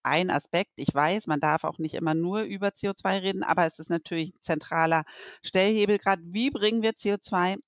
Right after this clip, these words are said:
in die Unternehmensbilanzen? Und von daher sind das genau die Dinge, die wir tun müssen. Und wir kümmern uns als Bundesverband Nachhaltige Wirtschaft ja sehr stark um politische Rahmenbedingungen.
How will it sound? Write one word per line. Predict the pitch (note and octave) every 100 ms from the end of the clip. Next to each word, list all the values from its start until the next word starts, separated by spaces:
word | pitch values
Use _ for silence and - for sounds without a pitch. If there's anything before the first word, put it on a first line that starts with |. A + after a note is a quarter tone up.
| _ -
in | G#3 A#3
die | G#3+
Unternehmensbilanzen? | G3 F#3+ F#3 F3 F3 F3 E3 F#3 E3+ D3 E3 - - B2+ _ _ _ _ _ _ _ _ -
Und | D#3+ D3+ - - - -
von | D#3+
daher | E3 F3+
sind | F3+ E3+
das | G3+ -
genau | A3 G3+ G#3
die | G3+
Dinge, | F#3 G#3 G#3+
die | F#3+ G3
wir | G3
tun | - B3+ A#3+
müssen. | D3+ D3 - F#3 C4+ - - -
Und | - F#3+ - -
wir | E3+ F#3 - -
kümmern | G#3 F#3+ E3+
uns | - E3+
als | - F#3
Bundesverband | F3 F#3 E3 E3+ E3+ -
Nachhaltige | D#3+ F3 E3+ D#3+ E3
Wirtschaft | E3+ F3 D#3+ E3
ja | D#3 -
sehr | - C#3+ F3+ F#3 G#3+
stark | - F3+ F3+
um | F3 D#3+
politische | E3+ E3+ A#3 C4+ C4 B3 C4+ -
Rahmenbedingungen. | G3+ G#3+ A#3+ A#3+ A#3 A#3 B3 C4